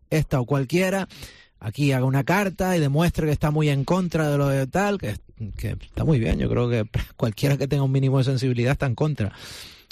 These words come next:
Pero también se utiliza a veces el deporte como una forma de exhibicionismo ideológico con el que yo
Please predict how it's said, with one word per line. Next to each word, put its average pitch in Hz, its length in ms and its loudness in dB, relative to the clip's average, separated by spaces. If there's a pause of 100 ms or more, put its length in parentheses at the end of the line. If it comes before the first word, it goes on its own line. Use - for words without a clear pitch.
(240)
Pero 143 240 2
también 180 460 0
se 170 120 -4
utiliza 143 380 0
a 151 40 2
veces 156 260 2
el 139 120 2
deporte 151 440 0
como 131 200 0
una 127 200 2
forma 147 500 0
de 143 200 2
exhibicionismo 113 800 0
ideológico 120 640 2
con 117 220 0
el 104 60 -2
que 101 100 0
yo 104 80 0